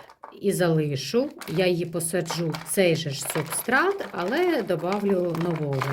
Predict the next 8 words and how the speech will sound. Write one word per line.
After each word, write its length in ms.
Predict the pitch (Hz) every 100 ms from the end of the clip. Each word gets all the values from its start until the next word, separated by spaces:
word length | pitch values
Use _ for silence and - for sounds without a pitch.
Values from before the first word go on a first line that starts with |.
| 135
Ви 60 | 139
просто 380 | 170 196 -
подивіться, 640 | 165 156 160 156 156 - 139
які 580 | 135 - 185 226 240 - _ _ _ _ _ _ _ _
файні 640 | - 170 185 226 214 165 -
корінчики. 920 | - 170 170 165 147 - 139 - 143
Ну, 180 | 143 147
взагалі, 800 | 147 160 160 170 160 147 139